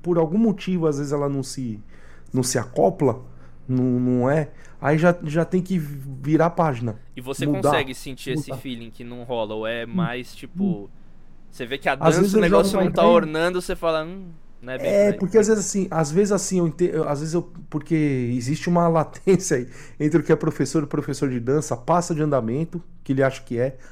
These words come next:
Speaker 1: às vezes ele não é, às vezes o andamento é em outro.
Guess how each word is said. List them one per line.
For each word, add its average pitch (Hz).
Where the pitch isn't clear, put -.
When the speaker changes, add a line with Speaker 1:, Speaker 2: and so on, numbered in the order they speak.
Speaker 1:
às 135
vezes 147
ele 143
não 131
é, 143
às 127
vezes 139
o 151
andamento 139
é 131
em 123
outro. 147